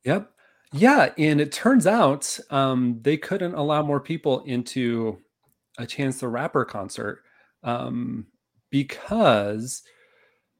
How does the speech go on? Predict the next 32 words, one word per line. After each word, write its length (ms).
there 160
was 200
a, 380
Kathy 420
Engelbert 400
was 140
asked 300
about 260
this, 420
why 160
the 100
public 340
wasn't 240
allowed 260
into 160
more 180
events. 520
And 160
Kathy 380
specifically 880
cited 640
gun 220
violence 400
in 100
Chicago 580
and 100
security 400
s-, 180
concerns 720
as 180
a 60
reason 720